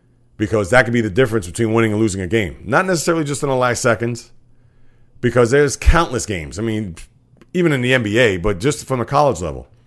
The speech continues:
How many times where the outcome, let's say whomever wins by four or five points, and then that team that lost by five, they were fifteen for twenty-three in the free throw line.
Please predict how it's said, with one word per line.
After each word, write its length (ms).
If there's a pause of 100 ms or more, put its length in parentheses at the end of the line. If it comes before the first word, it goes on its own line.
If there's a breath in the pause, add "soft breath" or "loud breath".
(340 soft breath)
How 160
many 160
times 360
where 120
the 120
outcome, 460 (600)
let's 200
say 140
whomever 320
wins 200
by 140
four 180
or 60
five 240
points, 340
and 80
then 100
that 180
team 380
that 180
lost 200
by 140
five, 520
they 100
were 420 (760)
fifteen 420
for 80
twenty-three 320
in 60
the 40
free 140
throw 160
line. 180